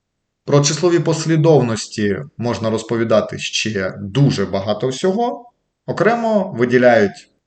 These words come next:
арифметичні і геометричні прогресії. Про них у мене на каналі також є відео. Якщо хочете, можете подивитись.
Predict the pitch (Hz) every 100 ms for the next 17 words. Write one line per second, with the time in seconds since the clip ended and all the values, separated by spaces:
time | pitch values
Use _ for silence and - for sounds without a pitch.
0 | - 113 107 - 110 - 208 214 - 220
1 | 220 220 _ _ - 170 220 214 101 120
2 | 120 117 147 156 - 160 147 180 147 -
3 | - - - _ _ _ _ _ 117 127
4 | 226 254 - - 120 123 110 101 104 151
5 | 190 214 190 151 143 143 _ - 202 156
6 | 113 120 104 90 85 85 82 - _ _
7 | _ - 92 - - 196 - 120 123 -
8 | - 117 101 87 - - -